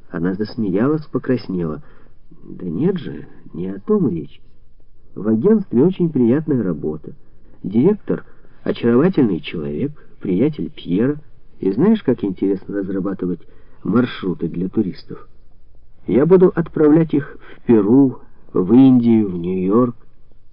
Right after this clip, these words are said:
Если ты собираешься работать из материальных соображений,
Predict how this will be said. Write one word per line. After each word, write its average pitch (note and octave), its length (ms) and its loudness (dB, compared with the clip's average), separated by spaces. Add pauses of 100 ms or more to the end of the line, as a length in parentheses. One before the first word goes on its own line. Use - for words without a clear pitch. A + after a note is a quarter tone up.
(800)
Если C3+ 420 0
ты D#3 160 0
собираешься D3 720 2
работать C#3 480 4 (240)
из A#2 200 0
материальных B2 720 2
соображений, F#2+ 840 0